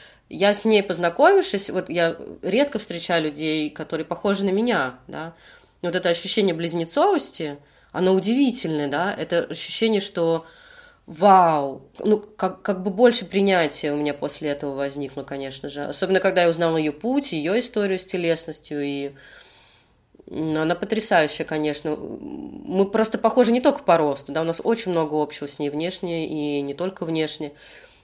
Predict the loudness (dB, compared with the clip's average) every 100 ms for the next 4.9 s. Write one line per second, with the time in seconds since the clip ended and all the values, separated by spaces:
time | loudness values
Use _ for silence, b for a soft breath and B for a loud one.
0 | -8 -4 -2 -2 -2 -2 -4 2 4 4
1 | 4 0 -2 -2 -2 -4 -2 -2 -4 -6
2 | -4 -2 -2 -2 -6 -6 -10 -10 -10 -10
3 | -6 -6 -6 -4 -4 -2 -2 0 0 -2
4 | -10 -12 -14 -12 -10 -10 -10 -10 -12